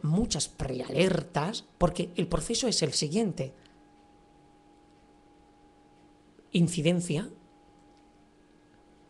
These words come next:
o inconvenientes, los inconvenientes se convierten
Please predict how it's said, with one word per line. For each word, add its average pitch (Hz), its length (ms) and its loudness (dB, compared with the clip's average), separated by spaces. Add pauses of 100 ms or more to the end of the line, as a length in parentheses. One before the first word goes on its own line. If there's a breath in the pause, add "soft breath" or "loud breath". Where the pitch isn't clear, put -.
(180)
o 156 300 6
inconvenientes, 170 1040 0 (480)
los 143 240 -2
inconvenientes 151 680 0
se 147 100 -2
convierten 147 800 -2